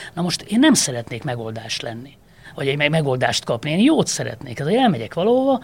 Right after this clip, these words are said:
van a zsebembe pénz, szabadidőm, szabad pénzeszközöm, jobbat szeretnék kapni, mint otthon. Hát az a minimum, nem, ha pénzt költök valamire. Hát jobb ételt szeretnék, vagy legalábbis érzékenyebb dolog. Na, ezt nem nagyon vettük figyelembe. Tehát szerintem itt van a,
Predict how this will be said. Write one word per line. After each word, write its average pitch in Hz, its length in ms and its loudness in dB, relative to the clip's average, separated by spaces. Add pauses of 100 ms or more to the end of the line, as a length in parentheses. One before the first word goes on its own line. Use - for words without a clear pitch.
(160)
van 180 160 -2
a 151 40 -2
zsebembe 123 380 -4
pénz, 240 500 -2 (360)
szabadidőm, 135 1040 -2 (580)
szabad 123 420 -2
pénzeszközöm, 143 880 0 (180)
jobbat 294 260 0
szeretnék 131 340 -2
kapni, 135 220 -6
mint 117 160 -6
otthon. 139 300 -14 (840)
Hát - 80 -2
az 190 100 4
a 214 60 8
minimum, 170 420 8
nem, 156 160 4
ha 143 80 2
pénzt 120 240 -2
költök 113 280 -6
valamire. 117 260 -2 (180)
Hát 135 140 -4
jobb 190 200 10
ételt 117 280 -4
szeretnék, - 400 -10
vagy 143 240 -2
legalábbis 160 300 -2 (140)
érzékenyebb 135 560 0
dolog. - 180 -12 (260)
Na, - 80 -10
ezt - 220 2
nem 339 140 8
nagyon 151 220 2
vettük 135 260 -4
figyelembe. 131 380 -6 (120)
Tehát 147 160 -4
szerintem 220 680 4 (720)
itt - 200 -2
van 147 200 2
a, 117 120 0